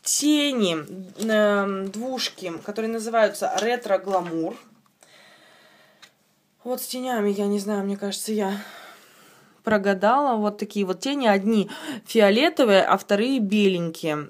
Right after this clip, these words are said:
Почти беленький, тоже фиолетовенький. Оба оттенка не матовые, глянцевые такие,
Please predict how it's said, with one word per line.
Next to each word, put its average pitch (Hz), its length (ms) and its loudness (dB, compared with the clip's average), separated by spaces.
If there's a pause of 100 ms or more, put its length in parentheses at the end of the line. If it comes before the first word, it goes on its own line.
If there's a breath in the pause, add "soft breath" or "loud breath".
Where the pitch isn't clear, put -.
Почти - 340 -2
беленький, 220 440 0
тоже 208 260 0
фиолетовенький. 180 920 0 (420 loud breath)
Оба 190 720 6
оттенка 196 960 0
не 202 520 4
матовые, 220 560 2
глянцевые 233 680 0
такие, 202 520 -2